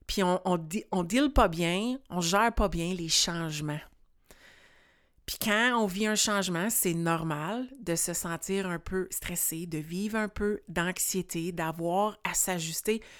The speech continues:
Tout le monde vit ça, même les personnes qui n'ont pas peur de prendre des risques et qui n'ont pas peur de l'échec vivent ce moment d'instabilité-là. Mais je pense que les gens qui,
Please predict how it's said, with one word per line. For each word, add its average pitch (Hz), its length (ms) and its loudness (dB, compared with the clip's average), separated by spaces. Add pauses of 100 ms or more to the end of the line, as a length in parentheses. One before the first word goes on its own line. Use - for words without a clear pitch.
(360)
Tout 277 160 6
le 240 80 6
monde 226 380 4
vit 175 80 -4
ça, 190 220 2
même 208 280 2
les 262 80 4
personnes 226 480 2
qui - 140 -2
n'ont 196 180 0
pas 226 220 2
peur 196 340 4
de 170 80 -4
prendre 170 300 -6
des 156 140 -6
risques 175 440 -4
et 170 80 -8
qui - 160 -6
n'ont 185 160 2
pas 180 200 0
peur 190 240 4
de 170 60 0
l'échec 160 380 -2 (460)
vivent 180 520 2 (300)
ce - 200 4
moment 175 380 4
d'instabilité-là. 160 1120 -6 (440)
Mais 160 120 -2
je - 80 0
pense 185 260 0
que - 80 -4
les 170 160 2
gens 175 260 0
qui, - 260 -6